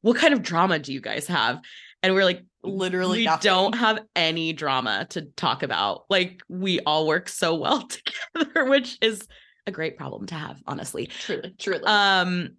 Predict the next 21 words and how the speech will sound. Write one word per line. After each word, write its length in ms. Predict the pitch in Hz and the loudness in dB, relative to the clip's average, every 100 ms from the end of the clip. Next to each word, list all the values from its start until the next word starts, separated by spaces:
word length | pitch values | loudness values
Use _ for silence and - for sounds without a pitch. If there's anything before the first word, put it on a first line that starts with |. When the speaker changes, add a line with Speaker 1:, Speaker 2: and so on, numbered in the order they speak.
| _ | _
Speaker 1:
yeah, 260 | 190 294 294 | 0 4 4
we 220 | 226 220 | 4 2
all 260 | 180 185 220 | 4 4 4
are 120 | 233 | 4
really 280 | 190 175 175 | 4 2 0
passionate 540 | - 156 - 170 165 160 | -2 -6 -4 -4 -2 0
about, 640 | 156 151 156 151 139 - _ - | 2 2 4 2 0 -4 _ -8
like, 420 | 160 147 143 - _ _ _ _ _ _ _ | -2 -2 -4 -16 _ _ _ _ _ _ _
diet, 680 | 156 151 156 156 151 147 - _ _ _ - | -2 0 2 2 2 0 -2 _ _ _ -2
like, 380 | 156 147 - _ - | -2 -2 -14 _ -8
not 260 | 165 151 120 | -2 0 0
diet 300 | 139 127 - | 0 0 -2
culture. 300 | 113 - 117 | -8 -6 -6
We 180 | 135 - | -4 -4
obviously 380 | 117 - - 120 | -4 -4 -6 -6
hate 240 | 131 113 | -6 -6
diet 220 | 87 - | -6 -8
culture, 400 | - - 254 247 269 | -10 2 2 2 -2
<laughs> 120 | 254 262 | 0 2
but, 280 | 214 - - | 0 -2 -2
um, 540 | 165 156 143 139 127 | 2 2 2 -2 -6